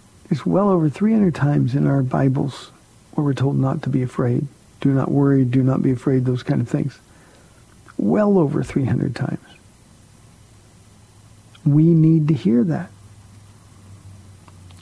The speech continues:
And then when we're afraid, we need by faith to turn those fears over to the Lord. So until we learn to deal with quiet, until we learn to,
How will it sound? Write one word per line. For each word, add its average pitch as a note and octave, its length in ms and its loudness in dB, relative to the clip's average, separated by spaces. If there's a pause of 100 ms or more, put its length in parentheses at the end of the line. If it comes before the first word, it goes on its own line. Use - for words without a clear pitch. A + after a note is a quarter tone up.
And D3+ 160 4
then F3 200 4
when F#3 200 4
we're F3+ 100 4
afraid, G3 460 -2
we F3 160 2
need D3+ 260 2
by D#3+ 160 -2
faith F3 420 0
to F#3 80 -2
turn D#3 300 0
those D#3 200 0
fears D#3+ 360 -2
over C#3 280 -2
to C#3+ 140 -4
the C#3 60 -2
Lord. C#3+ 380 0
So C#3+ 160 -2
until C3+ 240 0
we C#3+ 160 2
learn D3 260 2
to D#3+ 100 0
deal E3+ 260 0
with D3+ 220 0
quiet, F#3 500 0
until D#3+ 300 0
we G3+ 140 2
learn F3 300 2
to, D#3 100 0